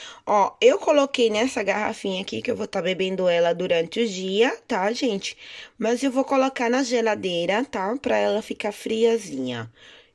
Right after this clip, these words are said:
Eu gosto de tomar chá frio, tá, gente? E coloquei também aqui, tá? Que esse aqui é um copo.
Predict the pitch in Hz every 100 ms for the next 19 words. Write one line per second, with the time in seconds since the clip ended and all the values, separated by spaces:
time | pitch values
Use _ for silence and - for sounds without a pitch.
0 | - 185 190 190 196 196 190 185 196 196
1 | 208 - - 123 240 - 180 180 - -
2 | - _ _ _ - - - _ - 294
3 | - 294 294 294 247 - 262 240 226 226
4 | 262 - 214 247 - 214 214 - _ -
5 | 214 208 - 214 - 196 196 196 180 165
6 | 170 254 -